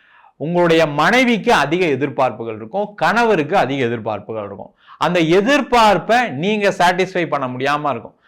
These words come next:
அது உங்களுடைய அறிவுல இருந்து, வேலையில இருந்து, படிப்புல இருந்து, பழகக்கூடிய திறன்ல இருந்து எல்லாமே ஒரு பெரிய சாட்டிஸ்ஃபேக்டரி லெவல் இருக்காது. அதனால அதுல கவனமா இருக்கிறது நல்லது.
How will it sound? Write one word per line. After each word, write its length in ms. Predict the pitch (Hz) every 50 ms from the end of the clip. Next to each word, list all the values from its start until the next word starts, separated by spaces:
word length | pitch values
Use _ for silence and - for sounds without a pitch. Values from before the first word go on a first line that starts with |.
| _ _ _
அது 240 | - 110 113 123 123
உங்களுடைய 320 | 127 127 123 123 120 120 113 117 123
அறிவுல 360 | 139 151 151 143 139 135 131
இருந்து, 280 | 127 131 139 151 156
வேலையில 400 | 139 123 127 131 143 143 135 131
இருந்து, 320 | 131 127 123 127 143 165 175
படிப்புல 520 | 170 - 120 131 135 120 123 139 127 127
இருந்து, 360 | 123 123 135 143 165 175 180
பழகக்கூடிய 760 | 160 123 - - 127 123 127 139 147 147 131 139 131 127 120 104
திறன்ல 260 | 131 127 139 143 143
இருந்து 220 | 139 143 175 202
எல்லாமே 720 | 196 127 127 147 175 180 175 165 139 131 165 214 247 - - _ _ _ _ _
ஒரு 480 | - 135 147 180 220 254 233 247 - _
பெரிய 300 | - 185 220 233 233 190 -
சாட்டிஸ்ஃபேக்டரி 640 | - 175 190 185 208 202 196 - 170 160 - 165 165
லெவல் 300 | 143 135 135 151 156 131
இருக்காது. 600 | 113 135 131 131 175 165 131 123 170 214 - - - _ _ _ -
அதனால 320 | 107 113 143 196 220 -
அதுல 260 | 131 135 156 208 208
கவனமா 460 | 180 151 143 135 147 156 156 160 160
இருக்கிறது 260 | 151 135 123 127 120 117
நல்லது. 560 | 110 110 107 107 110 110 156 202 247 -